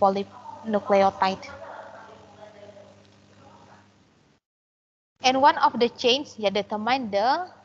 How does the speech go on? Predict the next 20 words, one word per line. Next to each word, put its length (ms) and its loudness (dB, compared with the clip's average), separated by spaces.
type 240 0
of 240 -2
proteins. 760 -4
Mm, 300 -14
this 160 -8
chain 240 0
known 380 -2
as 160 -2
template. 380 -2
This 140 -6
is 40 -20
the 100 -6
template. 520 -6
Yeah, 140 -8
the 100 -8
one 300 -4
chain 420 -2
that 160 -2
can 160 4
determine 600 2